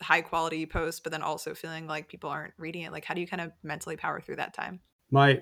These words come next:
Speaker 2: my inclination is to say, like, I listened to every episode of, like, the season one Substack podcast, like, just because those are, like, so much wisdom in there from people who have, like,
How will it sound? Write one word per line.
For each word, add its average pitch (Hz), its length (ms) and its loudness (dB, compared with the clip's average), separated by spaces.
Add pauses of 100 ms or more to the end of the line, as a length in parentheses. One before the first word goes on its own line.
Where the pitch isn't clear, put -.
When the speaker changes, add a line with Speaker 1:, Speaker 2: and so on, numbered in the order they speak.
Speaker 2:
my 135 160 10
inclination 143 600 12
is 110 80 10
to 110 100 8
say, 117 280 8
like, 107 380 4 (440)
I 139 80 10
listened 147 300 12
to 117 120 8
every 123 480 12
episode 117 480 6
of, 110 240 4
like, 104 260 2 (100)
the 139 100 2
season 113 340 12
one 107 200 4
Substack 110 500 4 (120)
podcast, 127 600 4 (140)
like, 107 220 0 (120)
just - 360 4
because 117 240 8
those 120 260 12
are, 117 180 12
like, 110 180 4 (540)
so 139 320 8
much 123 220 10
wisdom 113 360 10
in 127 120 8
there 131 280 8
from 110 200 2
people 117 300 8
who 110 160 10
have, 107 120 4
like, 104 140 4